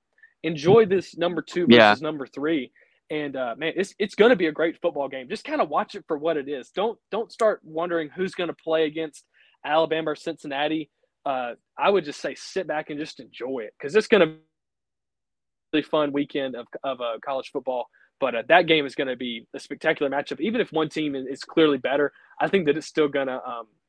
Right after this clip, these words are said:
Speaker 1: still, they're both gonna duke it out. You got any last remarks?
Speaker 2: Just that I wholeheartedly agree with your point about,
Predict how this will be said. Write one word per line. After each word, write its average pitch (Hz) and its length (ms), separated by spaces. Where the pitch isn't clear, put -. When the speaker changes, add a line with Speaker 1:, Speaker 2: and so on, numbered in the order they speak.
Speaker 1:
still, 160 240
they're 147 140
both 160 180
gonna 147 160
duke 127 240
it 131 60
out. 117 240
You 151 100
got 185 80
any 175 80
last 170 260
remarks? 190 460
Speaker 2:
Just 180 280
that 151 100
I 139 280
wholeheartedly 135 800
agree 127 260
with 127 160
your 117 120
point 127 360
about, 117 500